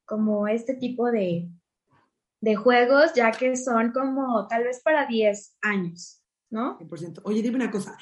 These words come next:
Speaker 2: ¿y recomiendas, eh, sí usar estos, estos billetitos y monedas de plástico y
Speaker 1: Sí.
Speaker 2: de papel?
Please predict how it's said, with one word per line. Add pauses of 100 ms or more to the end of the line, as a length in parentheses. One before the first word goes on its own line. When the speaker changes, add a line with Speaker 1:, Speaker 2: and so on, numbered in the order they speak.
(300)
Speaker 2:
¿y
recomiendas,
eh,
sí
usar
estos,
estos
billetitos
y
monedas
de
plástico
y
Speaker 1:
Sí.
Speaker 2:
de
papel?